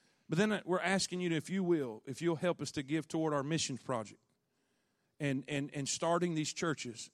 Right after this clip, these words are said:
and planting these churches and starting these training centers. There's gonna be a box. There's gonna be a box at e-, each entrance. And if you don't have a, if you don't have the missions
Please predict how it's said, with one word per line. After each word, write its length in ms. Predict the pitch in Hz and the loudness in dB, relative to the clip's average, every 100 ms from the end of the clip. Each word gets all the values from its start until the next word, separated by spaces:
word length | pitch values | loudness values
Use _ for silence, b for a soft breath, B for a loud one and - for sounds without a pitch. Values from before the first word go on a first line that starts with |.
| _ | _
and 120 | 127 127 | -12 -6
planting 360 | 175 170 170 | -4 -2 -2
these 160 | 151 - | -4 -4
churches 460 | - 156 - 123 | -2 -2 -2 -8
and 120 | 123 113 | -6 -8
starting 380 | - 160 170 | -2 0 0
these 160 | 156 131 | -2 -6
training 380 | - 170 156 123 | -4 -2 0 -2
centers. 480 | - 123 107 - - b b b b b | -2 -4 -6 -14 -20 b b b b b
There's 180 | 156 139 | 2 6
gonna 180 | 185 190 | 4 6
be 160 | 208 | 4
a 40 | 208 | 4
box. 580 | 160 160 127 - - - | 4 4 2 -4 -8 0
There's 160 | 151 123 | 0 2
gonna 180 | 156 156 | 2 4
be 140 | 165 | 4
a 60 | 151 | 4
box 440 | 143 165 127 - | 6 6 6 0
at 140 | 143 131 _ - | 0 -2 _ -16
e-, 100 | 123 | -6
each 280 | 151 175 - | -4 -2 -2
entrance. 560 | 175 151 - 113 - - b b b | 0 0 -2 -6 -8 -12 b b b
And 260 | 147 139 131 | -2 0 0
if 160 | 139 127 | -2 -4
you 100 | 170 | 0
don't 200 | 185 147 | 0 2
have 260 | 170 175 | 0 2
a, 160 | 147 135 - | 2 0 -2
if 180 | 139 | -2
you 80 | 165 | -2
don't 140 | 165 156 | -2 -2
have 160 | 160 | -2
the 100 | 139 | 0
missions 640 | 135 156 - 170 143 - | 0 0 0 -2 -2 -6